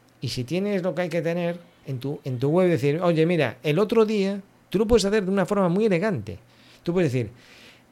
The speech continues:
"Oye, por cierto, he recibido", yo qué sé, lo pones en el formulario de contacto mismo. Yo cada vez que tengo un encontronazo,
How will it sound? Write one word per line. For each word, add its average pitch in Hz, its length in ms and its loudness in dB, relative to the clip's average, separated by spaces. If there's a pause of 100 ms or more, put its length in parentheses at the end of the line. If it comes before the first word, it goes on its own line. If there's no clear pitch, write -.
(120)
"Oye, 147 400 4
por 151 160 2
cierto, 127 480 0 (500)
he 196 100 4
recibido", 196 800 0 (300)
yo 147 100 0
qué 160 100 0
sé, 143 80 0
lo 139 120 0
pones 214 200 0
en 233 100 2
el 202 60 -2
formulario 185 400 0
de 196 80 -2
contacto 147 520 -6
mismo. 110 280 -8 (600)
Yo 208 120 2
cada 262 180 6
vez 226 120 6
que 208 80 0
tengo 185 180 2
un 180 60 4
encontronazo, 156 760 0